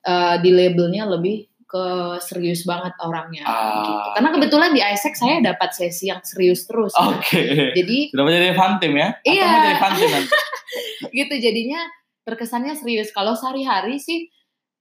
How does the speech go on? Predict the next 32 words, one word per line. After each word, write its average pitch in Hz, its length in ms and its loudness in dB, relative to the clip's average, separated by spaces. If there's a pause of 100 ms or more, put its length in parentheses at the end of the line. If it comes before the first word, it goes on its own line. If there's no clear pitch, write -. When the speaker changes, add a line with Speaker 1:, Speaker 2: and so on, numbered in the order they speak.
Speaker 1:
ya 175 480 -6
lucu 208 300 -10
juga 185 340 -10
sih. 175 80 -12
Speaker 2:
Oh, 175 200 4
lucu 196 260 2
juga. 202 380 4 (140)
Speaker 1:
<laughs> - 100 -4
Speaker 2:
Iya. 135 180 0 (320)
Speaker 1:
Nggak, - 80 -14
Speaker 2:
Gimana, 214 180 0
Speaker 1:
maksud- 220 200 2
Speaker 2:
gimana? 165 280 2
Lucunya 170 380 0
gimana? 170 340 2 (320)
Speaker 1:
<laughs> 370 320 -6
Gimana 349 280 -2
ya? 277 120 0
Nggak 269 160 2
bisa 277 140 -8
dijelasin. 277 480 -4 (340)
Maksudnya 311 420 -6 (360)
bisa 247 240 -4
membaur 269 460 0
lah 202 180 -2
ke 214 80 -10
hal-hal 190 400 -2
yang 180 160 -8
lucu 180 420 -8
gitu. - 240 -20
Speaker 2:
Hmm. 208 120 -10
Speaker 1:
Cuman 214 240 -4